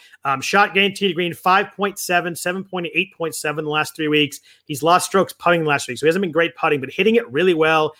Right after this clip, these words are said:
He's, uh, he'd missed six cuts in a row. They made the last three, so I just like the current form. Um, I like, uh, Jeff Ritter's pickup this week in our, in our fantasy league, Kyle Stanley. Uh, made five straight cuts, struggling their greens a little bit, but heavy gains in tee to green and approach in three of the last four.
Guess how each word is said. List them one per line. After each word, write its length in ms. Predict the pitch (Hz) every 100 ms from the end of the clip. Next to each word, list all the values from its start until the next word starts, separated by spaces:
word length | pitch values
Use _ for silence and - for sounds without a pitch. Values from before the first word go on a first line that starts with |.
| _
He's, 340 | _ 175 165 139
uh, 100 | 156
he'd 200 | 139 143
missed 260 | 185 -
six 200 | - 196
cuts 260 | - 185 180
in 80 | 165
a 20 |
row. 120 | 175
They 100 | 151
made 180 | 143 147
the 40 |
last 280 | 135 135 -
three, 160 | 143 139
so 120 | 143
I 20 |
just 80 | 202
like 120 | 262
the 60 | -
current 280 | 180 170 -
form. 400 | 160 160 156 147 _ - - -
Um, 160 | 135 135
I 80 | 170
like, 260 | 220 233 226
uh, 140 | 202
Jeff 340 | 165 - 208 160
Ritter's 260 | 190 185
pickup 480 | - - 196 240 233
this 180 | 226 -
week 300 | 220 262 -
in 140 | 170
our, 240 | 160 156 151
in 80 | 151
our 80 |
fantasy 320 | - 190 143 143
league, 160 | 139
Kyle 260 | - 147 143
Stanley. 600 | - 151 156 165 180 190 _ _ 135
Uh, 120 | 131
made 180 | 147 165
five 300 | - 175 180
straight 340 | - 190 185
cuts, 460 | - 165 165 - -
struggling 320 | - 220 269
their 140 | 277 254
greens 260 | 196 233
a 60 | 220
little 160 | 247 220
bit, 180 | 233
but 160 | 233 147 - -
heavy 340 | - 214 220 214
gains 420 | 180 190 190 160
in 120 | 156
tee 180 | - 175
to 80 | 156
green 180 | 165
and 80 | 156
approach 380 | 151 - 165 160
in 60 | 147
three 160 | 165
of 40 | 151
the 60 |
last 240 | 143 - -
four. 340 | 151 151